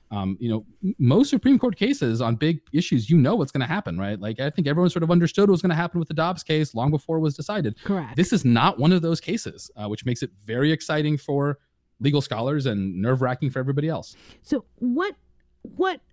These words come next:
Speaker 2: let, putting this case aside then, w-, what does have to happen to make the internet safer? And boy, is that a crazy question that I'm asking you with, you know, a minute left to go. But a-,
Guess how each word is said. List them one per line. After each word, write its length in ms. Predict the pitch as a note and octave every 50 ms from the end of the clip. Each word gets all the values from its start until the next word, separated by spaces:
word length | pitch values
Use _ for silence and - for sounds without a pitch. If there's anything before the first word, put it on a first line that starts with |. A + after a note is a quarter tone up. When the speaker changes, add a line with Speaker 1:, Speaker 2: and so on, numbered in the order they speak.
| _ _ -
Speaker 2:
let, 340 | C4 E4 F4+ D4+ D4+ - - - - - -
putting 240 | E4 G4+ G#4+ A4 G4+
this 180 | F#4 F4 -
case 260 | - F#4+ E4 D4 - C#4
aside 380 | B3 - B3+ A3+ G#3+ G#3 F#3
then, 320 | F3 F3 D#3 C3+ C#3 - - _ _ - - - - - -
w-, 180 | A#3+ C#4 B3 -
what 360 | B3+ C#4 C4+ F#4+ A#4 B4 - -
does 220 | F#4 F4+ F#4 C#4
have 200 | D4+ D4+ C4 A3
to 80 | - A3+
happen 580 | G3 F#3+ G3 F#3+ F#3 - F#3 F3+ F#3 F#3 - -
to 140 | - - B3
make 400 | A#3 A3+ A3+ A3+ A3 A3+ A3 -
the 300 | C4 A#3 F#3+ A#3 A#3 A3+
internet 580 | F#3 G3 A3+ G#3+ A3 A3 G#3 G3+ F#3+ E3+ - -
safer? 360 | - G#3+ G3+ F#3+ - F#3 D#3+
And 220 | A#2+ B2+ G3+ G3+
boy, 240 | F#3 A#3 A3+ A#3 A3+
is 100 | A3+ A3+
that 260 | - A#3 G#3+ G#3+ G3 - - - - _ -
a 60 | G#3+
crazy 380 | - - B3 A#3 A#3 G#3+ A#3+
question 380 | A3+ - B3 A#3 A3+ - A#3+ A3
that 100 | G#3 G3+
I'm 140 | G3+ G3+ G3
asking 380 | G3 G#3 A3 - - A3 G3+
you 140 | G3 G3 G3
with, 280 | F#3+ F#3+ F#3+ F3+ F3 F3+
you 160 | F#3 G3 G3+
know, 160 | G3 F#3 F#3
a 120 | E3 D#3 F#3
minute 380 | G3+ G#3 G#3+ G#3+ A3 G3+ D#3
left 300 | G3 G#3+ G3+ F#3+ - -
to 60 | -
go. 360 | F#3+ F#3 G#3+ A3+ G3+ E3+ F3 F3 - - - - - - -
But 180 | B3+ - - - - - _ _ _ _ _ _ _ _ _ _ _ _ _
a-, 120 | - A3